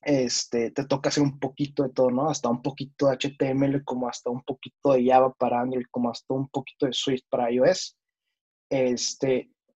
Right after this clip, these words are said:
porque necesitas entender. Y, y creo que como responsable técnico al principio o de los, estos equipos pequeños, tienes que entender bien cómo funciona todo, porque como se van adheriendo personas a tu equipo,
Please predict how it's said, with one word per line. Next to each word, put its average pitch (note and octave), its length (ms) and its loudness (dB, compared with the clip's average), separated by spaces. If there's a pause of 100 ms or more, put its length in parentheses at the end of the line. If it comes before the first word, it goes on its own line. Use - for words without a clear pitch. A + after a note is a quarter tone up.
(540)
porque D#3 280 6
necesitas D#3 340 2
entender. C3 640 0
Y, C#3+ 260 2
y C#3 60 -4
creo D#3+ 160 6
que E3+ 100 -4
como F#3+ 200 4
responsable C#3 600 2
técnico D3+ 480 2
al B2+ 180 0
principio C#3 640 -2
o A#2+ 300 2
de A#2+ 100 0
los, A#2 200 -2
estos - 260 -6
equipos C#3+ 340 -4
pequeños, - 640 -6 (480)
tienes D3 240 0
que E3+ 60 4
entender C#3 360 0
bien C3+ 280 0
cómo D3 200 2
funciona B2+ 400 -4
todo, D3 280 2
porque B2+ 300 -4 (220)
como C#3 320 2
se - 220 0
van F#3 180 4
adheriendo D3 520 2
personas C3+ 400 -2
a - 60 -14
tu - 100 -14
equipo, - 480 -6